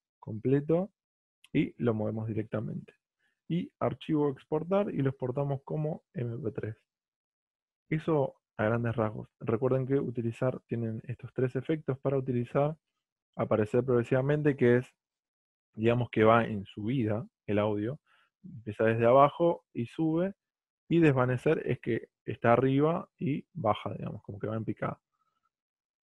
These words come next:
Y también la opción de reducción de ruido para reducir esos ruidos, eh, que, eh, a veces aparecen en algunas partes del audio, como, como ven acá.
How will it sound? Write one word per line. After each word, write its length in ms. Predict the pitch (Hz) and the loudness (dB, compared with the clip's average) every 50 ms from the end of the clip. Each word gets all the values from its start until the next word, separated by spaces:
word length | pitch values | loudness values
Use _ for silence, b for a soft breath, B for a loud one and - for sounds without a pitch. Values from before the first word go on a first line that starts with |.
| _ _ _ _ _ _ _ _ _ _ _ | _ _ _ _ _ _ _ _ _ _ _
Y 100 | - 147 | -6 -2
también 280 | 135 139 131 135 135 131 | -2 0 0 0 0 0
la 80 | 131 123 | 0 -2
opción 280 | 120 - - 143 143 | -2 -4 -6 -4 -2
de 220 | 147 143 143 - - | -2 -2 -4 -4 -6
reducción 460 | - - 127 123 123 - - 139 139 | -6 -4 -4 -4 -4 -6 -6 -4 -2
de 80 | 139 143 | -2 -2
ruido 340 | 143 147 147 147 147 147 143 | 0 -2 -2 0 0 -2 0
para 320 | - 156 160 160 156 143 | 0 0 2 2 2 2
reducir 460 | 127 123 117 113 113 - - 131 127 | 2 0 -2 -2 -4 -4 -4 -4 -4
esos 260 | 127 - - 117 117 | -4 -4 -4 -8 -6
ruidos, 600 | - 123 127 127 127 127 131 135 135 135 - _ _ _ | -4 -2 0 4 4 4 4 4 2 0 -4 _ _ _
eh, 340 | - 127 120 127 127 135 147 - _ | 0 2 4 4 4 2 0 -6 _
que, 320 | - 120 117 123 131 143 - _ _ _ _ _ _ _ _ _ _ _ _ _ _ _ | -2 0 0 0 0 -2 -6 _ _ _ _ _ _ _ _ _ _ _ _ _ _ _
eh, 400 | - 127 123 117 117 113 110 110 113 - | 2 4 6 6 6 4 4 2 0 2
a 80 | 110 | 2
veces 260 | 117 120 117 123 - - | 2 2 2 -2 -2 -2
aparecen 640 | 113 - 117 113 117 120 120 - - 135 131 131 - - | 0 2 4 4 4 2 0 0 -2 -4 -4 -4 -4 -4
en 560 | 131 123 123 127 131 131 123 120 113 104 110 - _ _ _ _ _ | -2 -2 0 0 -2 -2 -2 -2 -4 -4 -8 -10 _ _ _ _ _
algunas 340 | - 113 107 107 107 - - | -12 -10 -8 -8 -8 -8 -2
partes 340 | - 107 113 113 120 107 | 0 0 0 2 0 -2
del 140 | 107 101 101 | -2 0 2
audio, 380 | 110 113 113 113 117 120 120 - | 2 2 2 2 0 -2 -4 -6
como, 260 | _ - - - - - _ _ _ _ _ _ _ _ _ _ | _ -14 -14 -14 -14 -16 _ _ _ _ _ _ _ _ _ _
como 280 | - 120 117 110 107 | -6 -4 -2 0 0
ven 140 | 110 113 110 | 0 0 0
acá. 300 | 110 110 104 170 147 - | -2 -2 -2 -4 -6 -6